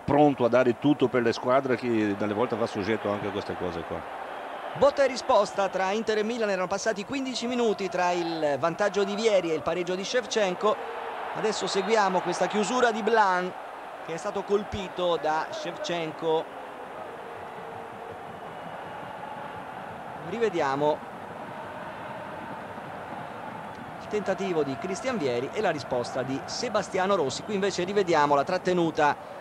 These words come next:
Speaker 2: di Shevchenko su Blanc.
Speaker 1: Sì, c'era tutto.
Speaker 2: Dicevamo, quindici minuti erano passati tra l'uno a zero e l'uno a uno, soltanto due minuti invece tra il due a uno e il due a due firmato ancora Shevchenko. Ecco Boban.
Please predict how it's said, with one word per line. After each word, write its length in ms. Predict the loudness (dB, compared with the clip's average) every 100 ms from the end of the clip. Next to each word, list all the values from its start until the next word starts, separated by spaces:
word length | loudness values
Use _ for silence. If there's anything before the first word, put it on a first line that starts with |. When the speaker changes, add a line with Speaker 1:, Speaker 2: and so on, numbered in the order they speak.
| -12 -8
Speaker 2:
di 360 | -2 0 0
Shevchenko 560 | 0 -2 2 2 2 0
su 120 | 2
Blanc. 340 | 4 6 4 -4 -10 -12 -12 -10 -10 -8 -6 -6 -6 -4
Speaker 1:
Sì, 160 | 0 0 0 -4 -6 -6 -4
c'era 240 | 0 0
tutto. 600 | 0 0 0 0 0 -6 -10 -10 -10 -10 -10 -12 -12 -12 -12 -12 -10
Speaker 2:
Dicevamo, 400 | -8 0 2 2
quindici 360 | 0 0 0 0
minuti 280 | 2 2 4
erano 180 | 2
passati 340 | 2 2 0 2
tra 140 | 2
l'uno 220 | 2 4
a 100 | 2
zero 200 | 2 2
e 40 | 2
l'uno 160 | 4
a 40 | 4
uno, 280 | 4 2 0
soltanto 380 | 0 0 0 0
due 180 | 0
minuti 380 | 0 2 2 2
invece 260 | 2 2 2
tra 140 | 0
il 100 | 0
due 220 | 0 2
a 80 | 4
uno 380 | 4 4 2 2
e 140 | 0 0
il 200 | 0 -2
due 240 | 0 4 4
a 60 |
due 440 | 4 0 2 2 0
firmato 500 | -2 0 2 2 4
ancora 600 | 2 4 4 6 4 2
Shevchenko. 680 | 0 -2 2 0 2 2 0 0 -8 -8 -8 -4
Ecco 180 | 2 4
Boban. 580 | 6 6 6 2 2